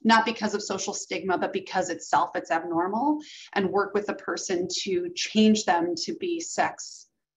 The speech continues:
to be, uh, straight or cisgender. Gender affirming care, on the other hand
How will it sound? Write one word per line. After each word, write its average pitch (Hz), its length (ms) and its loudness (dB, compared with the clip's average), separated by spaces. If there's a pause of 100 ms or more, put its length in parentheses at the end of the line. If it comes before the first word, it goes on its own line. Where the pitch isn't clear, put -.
to - 80 0
be, 208 220 4
uh, 175 320 2
straight 180 640 -4
or 180 100 -2
cisgender. - 720 -4 (280)
Gender 214 220 8
affirming 294 300 8
care, 208 180 4
on 190 80 6
the 180 100 2
other 185 160 0
hand 170 400 0